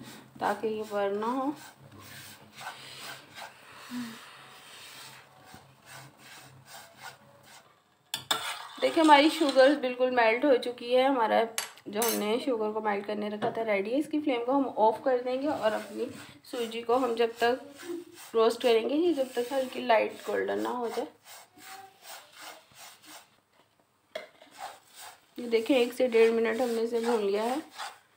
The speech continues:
इसका color भी change हो चुका है। और अब हम इसमें ऐड कर देंगे जो हमने शीरा ready किया है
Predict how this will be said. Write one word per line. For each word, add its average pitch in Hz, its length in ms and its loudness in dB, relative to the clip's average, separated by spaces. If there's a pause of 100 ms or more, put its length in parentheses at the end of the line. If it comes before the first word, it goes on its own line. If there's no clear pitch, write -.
(340)
इसका - 220 -2
color 185 340 0
भी 233 180 -4
change 196 380 -6
हो 208 120 -6
चुका - 320 -12
है। - 160 -8 (1600)
और 208 160 -4
अब 214 160 0
हम 247 200 -2
इसमें 233 240 -4
ऐड 214 440 -2
कर 220 180 -2
देंगे 226 380 -4 (1040)
जो 226 140 -4
हमने 220 260 -4
शीरा 214 340 -2
ready 202 260 -4
किया 233 220 -2
है - 480 -2